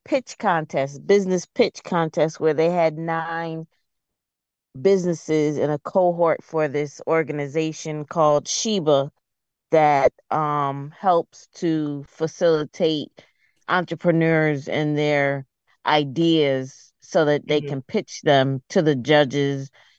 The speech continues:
Speaker 1: and win, you know, money. So it was, it was a good event. It was held at the Artist Collective in Hartford,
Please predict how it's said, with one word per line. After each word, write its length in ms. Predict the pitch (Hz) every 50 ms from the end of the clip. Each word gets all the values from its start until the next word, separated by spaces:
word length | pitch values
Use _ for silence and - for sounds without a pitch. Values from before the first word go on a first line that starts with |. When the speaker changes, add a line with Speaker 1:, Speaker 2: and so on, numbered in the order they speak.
| _ -
Speaker 1:
and 320 | - 131 143 143 143 143 147
win, 600 | 160 160 156 151 151 147 147 143 147 143 139 - _ _ _ _ _ _ _ _ _ _ -
you 140 | 196 185 165
know, 360 | 147 131 131 127 127 127 127 _ _ _ _ _ _ _ _ -
money. 600 | 143 156 156 165 175 180 185 165 135 123 127 135 143 _ _ _ _ _ _ _ _ _ _ _ _ _
So 240 | _ - 165 170 180
it 20 | 180
was, 160 | 190 180 190
it 160 | - - 147
was 160 | 185 190 170
a 40 | 180
good 180 | 165 196 190 190
event. 300 | 190 175 185 180 170 160
It 40 |
was 200 | 160 165 156 147
held 340 | 160 180 202 180 180 175 156
at 120 | 147 143 -
the 80 | -
Artist 340 | - 127 151 156 165 156 _
Collective 720 | - - 160 156 156 151 147 _ _ - 143 143 139 139 _ _ _ _ _
in 300 | - 117 139 139 139 143
Hartford, 540 | 151 165 185 185 190 - - - - -